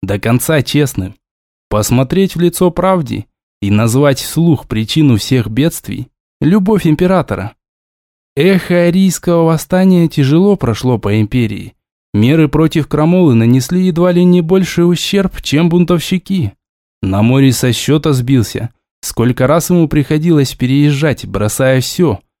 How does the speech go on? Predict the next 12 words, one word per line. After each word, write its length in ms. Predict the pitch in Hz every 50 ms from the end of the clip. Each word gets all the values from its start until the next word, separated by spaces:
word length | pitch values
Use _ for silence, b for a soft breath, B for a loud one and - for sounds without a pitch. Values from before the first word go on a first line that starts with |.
| _ _ _
В 140 | - - -
последний 500 | 107 107 104 - 139 160 165 156 165 165
момент 400 | 170 170 185 196 190 175 - -
избегая 540 | 113 107 117 131 135 135 147 143 135 123
то 160 | 110 - 120 117
карающего 600 | - 127 131 139 135 131 120 - - - 120 120
меча 340 | 123 127 123 - - 135 123
правосудия, 800 | - - 117 117 117 113 - - 175 180 143 117 98 - - - _ _ _ _ _ _ -
то 120 | 208 202
очередного 640 | 196 185 - - 185 180 190 175 190 208 208 190 175
пароксизма 640 | - 143 143 156 147 - - 185 170 147 139 120 117
безвластия. 800 | 123 131 123 139 143 147 143 131 - - - 104 - 113 110